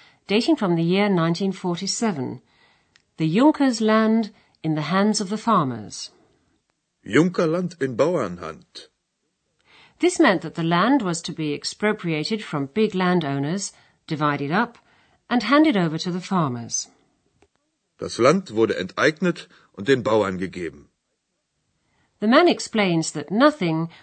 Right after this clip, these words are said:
Speaker 1: was to serve as a reminder of the old days.
Speaker 2: Nichts sollte mehr an die alten Zeiten erinnern.
Speaker 1: The attempt to wipe out the memories of the generous landowner Herr von Ribbeck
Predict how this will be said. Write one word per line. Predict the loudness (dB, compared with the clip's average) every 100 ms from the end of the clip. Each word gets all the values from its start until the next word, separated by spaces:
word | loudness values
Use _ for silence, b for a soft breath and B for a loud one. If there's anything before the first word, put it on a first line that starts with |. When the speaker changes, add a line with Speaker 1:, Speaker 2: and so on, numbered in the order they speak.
| B
Speaker 1:
was | -8 -6
to | -4
serve | 0 0 -2
as | -4
a | -2
reminder | 2 4 4 4 2 -2 -8
of | -10 -8
the | -8 -4
old | 0 0 0 -4
days. | -10 -10 -12 -14 -16 _ _ _ _ _ _ _ _ -2
Speaker 2:
Nichts | 2 2 0 -12 -12 -12 -12
sollte | -6 -4 -2 -2
mehr | -2 -4
an | -6
die | -8 -4
alten | -6 -6 -6
Zeiten | -2 -2 -2 -10
erinnern. | -10 -10 -12 -12 -18 _ _ _ _ _ _ _ _ _ _ _ _ _ -2
Speaker 1:
The | -2
attempt | 0 2 2 2 -4
to | -6
wipe | 2 2 2 2
out | 2 2 -2
the |
memories | 0 4 4 4 0 -4
of | -8
the | -4
generous | 0 0 0 0
landowner | 0 2 2 0 -2 -4
Herr | -2 -2 -2
von | -2 -2
Ribbeck | -2 -2 -2 -4